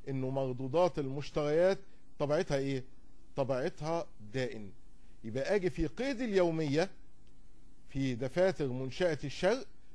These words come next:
واجي في الجانب الدائن ستة آلاف ريال حساب مردودات المشتريات. طيب انا النهاردة لما رجعت البضاعة اللي انا اشتريتها في يوم تلاتة واحد،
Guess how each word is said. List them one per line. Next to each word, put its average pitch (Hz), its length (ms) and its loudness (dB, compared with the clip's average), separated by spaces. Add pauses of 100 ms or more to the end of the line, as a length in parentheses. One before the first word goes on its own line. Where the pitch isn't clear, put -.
(160)
واجي 160 380 2
في 156 260 -2
الجانب 156 520 2
الدائن 143 560 0 (640)
ستة 196 360 0
آلاف 160 320 4
ريال 139 460 2 (360)
حساب 156 500 2 (380)
مردودات 156 920 2 (320)
المشتريات. 135 640 -2 (960)
طيب 135 260 2
انا 202 140 0
النهاردة 165 480 0 (340)
لما 135 300 0
رجعت 185 420 2
البضاعة 160 640 2 (920)
اللي 123 180 2
انا 185 120 4
اشتريتها 151 600 2
في 139 160 -4
يوم 175 300 2
تلاتة 185 540 4
واحد، 139 400 2